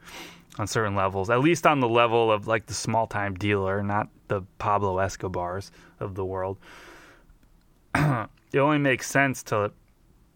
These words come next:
take that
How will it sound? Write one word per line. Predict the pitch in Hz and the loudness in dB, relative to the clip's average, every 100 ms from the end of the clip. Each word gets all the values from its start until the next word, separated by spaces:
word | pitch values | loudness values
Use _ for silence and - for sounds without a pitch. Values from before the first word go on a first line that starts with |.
| _ - - - _ _ _ _ _ _ _ _ _ - | _ -20 -20 -20 _ _ _ _ _ _ _ _ _ -18
take | - - 131 123 - _ - | -6 0 0 -2 -14 _ -10
that | 113 107 107 - | -2 2 2 0